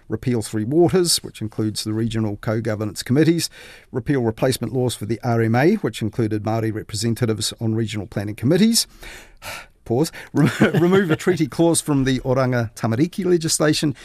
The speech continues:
and a pledge to overturn a recent Court of Appeal decision on the foreshore and seabed. And to all that, she could have added, actually, um, well, that's come out the last twenty-four hours or so, Nicola Willis now saying they're examining how to stop the, um,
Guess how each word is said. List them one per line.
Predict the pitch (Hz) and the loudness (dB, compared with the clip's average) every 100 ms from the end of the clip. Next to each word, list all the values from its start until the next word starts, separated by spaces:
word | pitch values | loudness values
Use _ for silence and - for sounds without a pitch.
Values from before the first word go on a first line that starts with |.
| - - - | -20 -18 -2
and | 147 | 2
a | 135 | 2
pledge | - 131 113 - | 0 -2 -2 -2
to | 123 | 0
overturn | 117 113 127 113 | 0 0 -2 0
a | |
recent | 113 110 127 | 0 -2 -4
Court | - 123 | -2 -2
of | 107 | 0
Appeal | 110 - 117 | -2 0 -2
decision | 107 - 120 110 117 | 0 0 0 0 0
on | 117 110 | 0 0
the | 107 | -2
foreshore | 120 113 - 107 | -6 -6 -6 -8
and | 104 98 | -6 -4
seabed. | - 143 117 101 - - | 0 2 2 0 -8 -4
And | 135 - | -2 2
to | 185 | 2
all | 127 | 4
that, | 120 110 - | 0 -2 -4
she | 120 | -2
could | 135 | 0
have | 120 | 2
added, | 131 127 110 | 2 2 0
actually, | 104 - 117 110 113 110 | -4 -6 -4 0 0 -2
um, | 113 113 110 - _ _ _ - | -2 0 -2 -4 _ _ _ -12
well, | 104 | -8
that's | 101 104 | -6 -8
come | - 110 | -4 -4
out | 107 | -2
the | 110 | -4
last | 107 | -4
twenty-four | - 117 107 113 | -4 -4 -2 0
hours | 120 113 | 0 -2
or | 113 | 0
so, | 135 123 - - - | 2 2 0 -10 -4
Nicola | 135 117 123 | -2 2 2
Willis | 127 123 113 120 | 4 2 0 0
now | 117 | -2
saying | - 117 113 | 0 0 0
they're | 110 | 0
examining | 113 123 117 113 110 | 0 0 0 0 -2
how | 107 107 | -4 -4
to | - | -4
stop | - 113 107 _ | -2 0 -2 _
the, | 120 107 107 | -4 -2 -2
um, | 107 104 | -4 -6